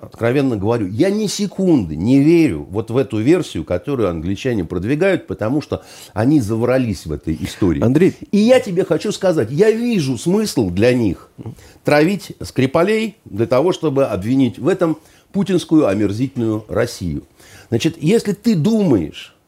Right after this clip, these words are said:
Speaker 1: что англичане в состоянии откровить С-, Скрипалей, но дрогнет рука, значит, увидев, э, вот эти вот рыбьи глаза Навального, мои тебе поздравления.
Speaker 2: Э, Андрей,
Speaker 1: Ты сохранил чудесную
Speaker 2: подожди.
Speaker 1: наивность
Speaker 2: Нет, э,
Speaker 1: на
Speaker 2: подожди.
Speaker 1: старости лет.
Speaker 2: Я не буду, э, говорить за Лондон.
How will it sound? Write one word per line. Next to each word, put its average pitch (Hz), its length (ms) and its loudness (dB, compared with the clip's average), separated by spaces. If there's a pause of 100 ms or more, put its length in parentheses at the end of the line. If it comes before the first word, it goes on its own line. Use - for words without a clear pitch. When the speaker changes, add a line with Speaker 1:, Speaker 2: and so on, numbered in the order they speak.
(140)
Speaker 1:
что - 280 0
англичане 175 680 0
в 160 60 -14
состоянии 170 640 0
откровить 151 500 -2
С-, - 200 -20
Скрипалей, 156 800 0 (240)
но 160 160 2
дрогнет 165 520 2
рука, 165 520 -2
значит, 110 480 -6 (220)
увидев, 147 500 0
э, 120 260 2
вот 131 180 -2
эти 143 160 -2
вот 110 160 -2
рыбьи 147 240 4
глаза 131 320 2
Навального, 156 680 0 (600)
мои 170 220 2
тебе 147 240 0
поздравления. 107 720 0
Speaker 2:
Э, - 80 0
Андрей, 160 280 4
Speaker 1:
Ты - 60 2
сохранил 190 440 2
чудесную 190 380 0
Speaker 2:
подожди. 170 160 6
Speaker 1:
наивность 156 480 2
Speaker 2:
Нет, 147 300 4
э, 131 80 2
Speaker 1:
на 143 160 6
Speaker 2:
подожди. 175 100 4
Speaker 1:
старости 131 360 2
лет. 123 180 6
Speaker 2:
Я 233 320 4
не 165 160 0
буду, 190 340 2
э, 151 480 4
говорить 147 320 4
за 135 140 6
Лондон. 170 420 2